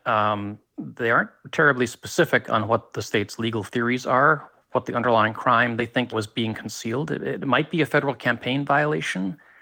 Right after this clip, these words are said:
It might be a state campaign violation. It might be state tax charges. We, we just don't know yet. So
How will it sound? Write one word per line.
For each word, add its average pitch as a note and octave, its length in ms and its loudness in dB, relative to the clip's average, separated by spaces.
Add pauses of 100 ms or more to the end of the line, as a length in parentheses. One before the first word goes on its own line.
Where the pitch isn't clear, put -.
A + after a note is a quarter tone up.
(480)
It A#2 160 0
might B2+ 160 4
be A2+ 80 -2
a G2+ 40 0
state D#3 300 2
campaign D#3 420 2
violation. D3 560 4
It A2+ 120 -4
might A2+ 180 0
be A2 80 -2
state - 380 -2
tax C#3+ 240 -2
charges. C3+ 400 -2
We, D3 100 0
we C#3+ 160 2
just D#3 180 -2
don't C#3+ 140 2
know C#3+ 120 4
yet. F#2 220 2
So A2 360 2